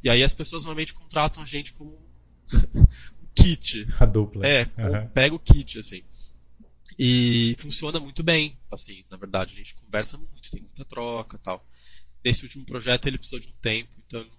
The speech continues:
Speaker 1: tá comigo agora, mas a gente divide já faz uns, desde dois mil e dezessete a gente tem trabalhado junto, assim.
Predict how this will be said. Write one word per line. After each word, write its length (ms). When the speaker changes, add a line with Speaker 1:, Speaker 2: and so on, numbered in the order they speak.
Speaker 1:
tá 120
comigo 340
agora, 260
mas 180
a 40
gente 260
divide 500
já 120
faz 280
uns, 380
desde 180
dois 120
mil 80
e 40
dezessete 540
a 80
gente 220
tem 180
trabalhado 480
junto, 300
assim. 240